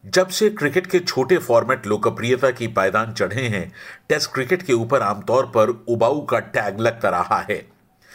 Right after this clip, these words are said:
लेकिन हकीकत शायद कुछ और ही बयां करती है। पिछले कुछ समय में अगर आप test cricket पर नजर दौड़ाएं, तो चाहे वो ऑस्ट्रेलिया के मैदान हो, इंग्लैंड के या फिर भारत के घरेलू मैदान, टेस्ट क्रिकेट ने इस दौरान कई बार रोमांच की सारी हदें पार कर दी हैं।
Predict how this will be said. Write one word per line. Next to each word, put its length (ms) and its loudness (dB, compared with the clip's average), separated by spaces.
लेकिन 260 -2
हकीकत 480 -2
शायद 320 0
कुछ 240 -4
और 160 4
ही 80 -4
बयां 240 4
करती 340 -2
है। 280 -2
पिछले 260 2
कुछ 200 0
समय 260 2
में 140 0
अगर 260 2
आप 220 -2
test 220 0
cricket 300 -2
पर 220 0
नजर 220 2
दौड़ाएं, 440 0
तो 100 -2
चाहे 260 0
वो 200 0
ऑस्ट्रेलिया 460 2
के 140 -4
मैदान 380 -2
हो, 320 -4
इंग्लैंड 380 0
के 100 0
या 260 4
फिर 420 0
भारत 400 -2
के 80 2
घरेलू 420 0
मैदान, 520 -2
टेस्ट 240 -2
क्रिकेट 360 -2
ने 200 0
इस 120 4
दौरान 500 2
कई 140 0
बार 240 2
रोमांच 500 0
की 220 -8
सारी 460 -2
हदें 400 -2
पार 220 0
कर 180 -2
दी 160 -6
हैं। 340 -8